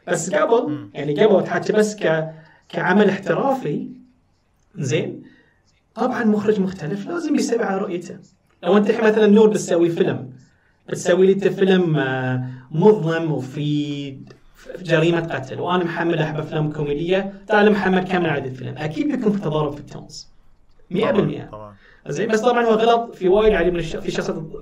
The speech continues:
Speaker 1: شخصيات ظلامها في الفيلم. و-، وقبل لا أكمل أحب أوضح شيء، أنا من دخلت Justice ليج الحماس خذاني، وكان هاي ثالث أو رابع post في الانستغرام،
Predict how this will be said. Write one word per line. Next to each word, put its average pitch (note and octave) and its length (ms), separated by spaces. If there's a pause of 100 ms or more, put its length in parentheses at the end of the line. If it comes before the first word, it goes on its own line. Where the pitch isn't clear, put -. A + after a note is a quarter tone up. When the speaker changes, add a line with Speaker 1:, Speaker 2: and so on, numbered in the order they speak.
(120)
Speaker 1:
شخصيات E3+ 340
ظلامها F#3 420
في - 80
الفيلم. E3+ 480 (420)
و-، - 100
وقبل G#3+ 720
لا F#3 60
أكمل D#3+ 360
أحب C3 220
أوضح D#3+ 340
شيء، B2+ 280
أنا D3+ 120
من D3+ 60
دخلت G#3 320
Justice - 420
ليج D3+ 220 (640)
الحماس F3+ 560
خذاني، D#3 640 (600)
وكان F#3+ 220
هاي F#3 120
ثالث F#3+ 420
أو D#3 120
رابع E3+ 300
post F3 360
في - 60
الانستغرام، D3+ 840